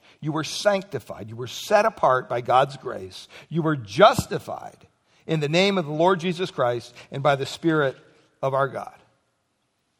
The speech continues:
So he points out to them, he has to point out to them time and time again. Why?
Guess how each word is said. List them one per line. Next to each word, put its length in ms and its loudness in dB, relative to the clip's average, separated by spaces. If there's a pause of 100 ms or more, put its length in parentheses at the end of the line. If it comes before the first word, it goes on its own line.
(180)
So 160 4
he 160 2
points 320 2
out 180 8
to 80 -4
them, 240 -2
he 120 -2
has 340 -2
to 80 -6
point 240 -4
out 140 0
to 60 -10
them 140 -6
time 320 -4
and 100 -10
time 220 -2
again. 320 -6
Why? 280 -2